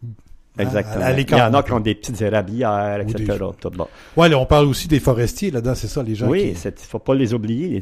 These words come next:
Speaker 2: les, les, les, au niveau des forêts non plus. Parce que si je veux vous donner, euh, un petit exemple, là, euh, en deux mille seize, euh, en deux mille sept, là, les taxes agricoles, c'était sept pour cent de notre revenu net.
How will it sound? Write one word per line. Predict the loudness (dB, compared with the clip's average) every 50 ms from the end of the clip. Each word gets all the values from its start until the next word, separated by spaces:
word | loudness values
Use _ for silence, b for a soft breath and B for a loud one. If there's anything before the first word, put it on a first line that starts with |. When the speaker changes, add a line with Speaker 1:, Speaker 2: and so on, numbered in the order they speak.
| -6
Speaker 2:
les, | -8 -8
les, | -6 -4 -4 -4 -4 -6
les, | -6 -6 -6 -8 -8 -8
au | -6 -6
niveau | -4 -2 -2 -2
des | -2 -2 -2
forêts | -2 -2 -2 -2 -2
non | -2 -4 -6 -6
plus. | -8 -8 -10 -10 -10 B B B B B B B B B B -6
Parce | -4 -4 -4 -4
que | -6 -4 -4 -4
si | -4 -6 -10 -10
je | -8 -6
veux | -4 -4
vous | -4 -4 -4 -4
donner, | -2 -2 0 0 -2 -2 -2 -2
euh, | -4 -4 -4 -6 -8 -8 -10 -10 -6
un | -6 -6
petit | -6 -8 -6 -4 -4
exemple, | -4 -2 -2 -4 -4 -4 -8 -6 -6
là, | -6 -6 -6 -10 -16 _ b b b b b b b b b b b b -4
euh, | -2 0 0 0 0 -2 -2 -2
en | -2 -2 0
deux | 0 0 0
mille | 0 2 0 0
seize, | 0 0 0 0 2 2 0 -2 -2 -4 -2 -2
euh, | 0 0 2 0 -2 -2 -6 -16 _ _ _ -2
en | -2 2
deux | 4 4 2
mille | 4 2 0
sept, | -2 0 0 0 0 0 -2 -10
là, | -6 -4 -2 -2 -4 -6 b b b b b b
les | -2 -2 -2
taxes | 0 0 -2 0 0
agricoles, | -2 -2 0 0 -2 0 2 0 0
c'était | 0 0 -6 -4 -2 -4 -4
sept | -2 -2 -4 -4 -4 -4
pour | -6 -4
cent | -4 -4 -2 -2 -2
de | 0 0
notre | 0 0 -2 0 0
revenu | -2 -2 -2 -2 -4 -4
net. | -4 -4 -6 -6